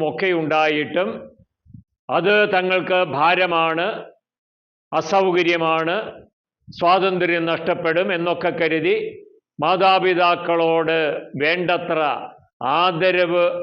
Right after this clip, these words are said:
പ്രകടിപ്പിക്കാത്ത, പ്രതിനന്ദി കാണിക്കാത്ത തലമുറ ഇന്ന് നമ്മുടെ മുൻപിലുണ്ട്. അതുകൊണ്ടാണ്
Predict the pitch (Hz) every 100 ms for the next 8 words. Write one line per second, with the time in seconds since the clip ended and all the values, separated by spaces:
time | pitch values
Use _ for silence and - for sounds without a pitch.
0 | 175 156 156 170 170 165 147 160 151 151
1 | 160 170 208 - - _ - 139 151 196
2 | 190 185 175 165 156 160 156 160 147 147
3 | 147 165 208 - - - _ _ _ 135
4 | 156 175 180 175 170 185 - - - 160
5 | 160 165 165 170 165 156 160 160 160 156
6 | 147 135 120 95 90 82 - _ _ _
7 | _ _ _ _ _ _ _ - 156 220
8 | 226 202 185 180 180